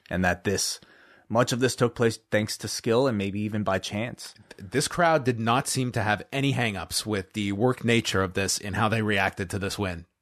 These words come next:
Speaker 2: They took this pretty seriously, I thought.
Speaker 1: Oh, yeah,
Speaker 2: It's
Speaker 1: for
Speaker 2: just
Speaker 1: sure.
Speaker 2: like, I don't know. I feel that making a babyface, we talk about it, oh, it's so hard to be a babyface in two thousand nineteen. I think we see that it's, I think it's people that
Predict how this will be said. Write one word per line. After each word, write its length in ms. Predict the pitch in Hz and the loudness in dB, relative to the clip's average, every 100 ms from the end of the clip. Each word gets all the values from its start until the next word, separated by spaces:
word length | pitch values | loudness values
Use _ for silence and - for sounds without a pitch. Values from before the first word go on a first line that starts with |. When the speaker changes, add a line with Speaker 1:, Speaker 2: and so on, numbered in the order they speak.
| - | 0
Speaker 2:
They 100 | 139 | 0
took 180 | - 131 | 2 0
this 120 | 139 | 0
pretty 220 | - 156 | 2 2
seriously, 580 | 139 143 135 113 - 87 | 2 4 4 2 -2 -8
I 60 | 82 | -8
thought. 320 | 85 80 - - - - _ | -6 -8 -10 -20 -20 -20 _
Speaker 1:
Oh, 120 | 233 285 | 2 2
yeah, 140 | 110 | 2
Speaker 2:
It's 120 | - | 0
Speaker 1:
for 80 | 117 | -2
Speaker 2:
just 80 | - | 0
Speaker 1:
sure. 100 | 117 | 0
Speaker 2:
like, 100 | 110 - - - | -2 -10 -6 0
I 80 | |
don't 100 | 127 | 2
know. 180 | 113 - - | 2 -2 0
I 160 | 143 | 0
feel 260 | 135 143 135 | 2 2 2
that 240 | 120 104 - - | 0 -2 -8 -10
making 320 | 127 165 185 170 | -2 0 2 2
a 60 | |
babyface, 480 | 131 139 143 156 139 | 4 2 2 0 0
we 80 | 117 | -2
talk 260 | 127 143 | 0 0
about 180 | 127 127 | 2 2
it, 40 | 110 | 4
oh, 120 | 131 | 2
it's 120 | - | 2
so 160 | 151 151 | 2 2
hard 300 | 123 139 127 | 4 2 2
to 40 | |
be 120 | 113 | -2
a 40 | 113 | 0
babyface 560 | 107 110 117 123 117 | 0 -2 -2 -2 -2
in 60 | 113 | -4
two 140 | - 117 | -4 2
thousand 320 | 113 117 113 | 4 4 0
nineteen. 460 | 110 104 120 120 113 | -2 -2 -4 -4 -4
I 80 | 104 | -4
think 260 | 113 120 - | -4 -4 -2
we 120 | 107 | -2
see 220 | - 110 | 0 0
that 180 | 98 98 | 0 0
it's, 340 | 110 180 - - - - - _ _ - | 0 0 -2 -4 -16 -20 -20 _ _ -4
I 80 | 117 | -2
think 140 | 127 | 0
it's 120 | 131 - | -2 0
people 320 | 147 143 143 | -2 0 2
that 320 | 131 123 | 2 0